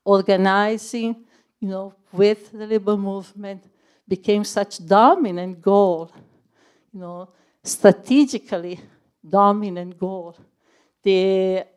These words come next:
effects of it were the abandonment of reproduction as a terrain of struggle. And, uh, the most evident sign of it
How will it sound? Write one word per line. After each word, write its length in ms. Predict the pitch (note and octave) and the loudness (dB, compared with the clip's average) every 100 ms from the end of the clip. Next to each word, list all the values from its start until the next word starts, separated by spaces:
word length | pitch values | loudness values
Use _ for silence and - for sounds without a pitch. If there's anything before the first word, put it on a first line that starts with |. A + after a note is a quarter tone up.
| _ _ _ _ _ | _ _ _ _ _
effects 680 | F#3+ - C#4 C#4+ C#4+ - - | -12 -6 0 0 -2 -14 -8
of 180 | F#3 F3+ | -6 -6
it 260 | F3 F3+ _ _ _ _ _ _ | -8 -10 _ _ _ _ _ _
were 520 | F#3 G3 G3 F#3+ G3 G3 - | -2 4 6 4 2 -6 -4
the 80 | F3+ | -2
abandonment 960 | F3 G3 A#3 C4+ A#3+ G#3 F3+ E3+ E3+ _ _ _ - | 4 6 6 4 0 -6 -8 -14 -18 _ _ _ -10
of 160 | F#3 F3+ | -8 -4
reproduction 1040 | B3 B3+ G#3+ F#3 F3 E3+ - - F3 E3+ _ _ _ _ _ _ - | -6 -6 -6 -4 -4 -6 -12 -18 -18 -18 _ _ _ _ _ _ -4
as 280 | G3 G3+ G3+ | 0 0 -2
a 60 | |
terrain 480 | F#3+ G3+ F3 E3+ E3+ | -12 -10 -10 -12 -18
of 100 | D#3+ - | -20 -20
struggle. 460 | - D#3+ D#3+ D#3+ - _ _ _ _ _ _ _ | -12 -10 -10 -12 -20 _ _ _ _ _ _ _
And, 580 | F3 F3 F3+ F3+ F3+ F3+ | -8 -6 -6 -8 -10 -8
uh, 240 | F3+ F3 F3 - _ _ | -4 -4 -6 -12 _ _
the 160 | F3+ F#3 | -8 -2
most 360 | G3 G3+ - - | 0 0 -2 2
evident 640 | G#3 A#3 A#3+ A3 A3+ A3+ | 6 6 4 0 0 0
sign 580 | - - G3 G3+ G#3 G#3 | -2 4 6 6 2 2
of 160 | G3+ G3 | 0 0
it 320 | G#3 - | -2 -6